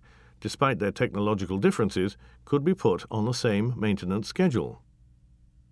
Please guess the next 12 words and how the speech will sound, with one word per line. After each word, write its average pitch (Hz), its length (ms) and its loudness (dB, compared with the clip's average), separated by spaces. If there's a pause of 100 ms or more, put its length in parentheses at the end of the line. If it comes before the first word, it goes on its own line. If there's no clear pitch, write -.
(140)
They 139 120 4
had 131 200 4
to 151 60 -4
be 175 100 2
convinced 180 500 4
that 90 140 -2
rebundling 117 800 4
their 92 200 0
eighteen 123 380 2
thousand 107 480 2
maintenance 104 460 2
options 107 460 0